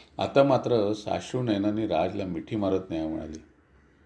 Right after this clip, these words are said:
"हो, हो, तुमची मैत्रीण तयार आहे डॉक्टर वरदशी लग्न करायला. सर, मी तुमच्याबद्दल खूपच गैरसमज करून घेतला. मी नाही समजू शकले सर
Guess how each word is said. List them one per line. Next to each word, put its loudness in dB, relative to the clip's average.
"हो, 4
हो, 2
तुमची 0
मैत्रीण 2
तयार 8
आहे 0
डॉक्टर 2
वरदशी 2
लग्न -2
करायला. -8
सर, 2
मी 4
तुमच्याबद्दल 0
खूपच 0
गैरसमज 4
करून -6
घेतला. -10
मी 0
नाही 6
समजू 2
शकले 0
सर -2